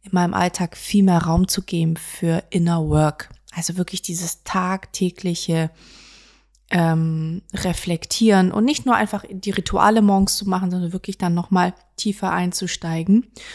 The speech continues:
Und ich hatte heute eine super Erkenntnis, die ich unbedingt mit dir teilen wollte hier im Podcast, weil ich glaube, dass es wirklich lebensverändernd ist.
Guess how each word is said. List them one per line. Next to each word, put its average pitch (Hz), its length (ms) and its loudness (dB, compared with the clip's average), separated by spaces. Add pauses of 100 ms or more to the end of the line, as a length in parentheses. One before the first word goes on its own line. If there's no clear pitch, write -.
(500)
Und 196 280 6
ich 196 120 -2
hatte 202 180 4
heute 214 260 4
eine 190 240 2
super 208 400 4
Erkenntnis, 196 840 0
die 185 200 -4
ich - 120 -6
unbedingt 190 400 0
mit 185 140 -6
dir 180 100 -6
teilen 180 380 0
wollte 175 280 2
hier 175 180 0
im 170 100 0
Podcast, - 640 -4
weil 175 80 -4
ich - 120 -12
glaube, 175 280 0
dass - 240 -6
es - 220 -6
wirklich 185 400 -4
lebensverändernd 165 1040 -2
ist. 202 460 -4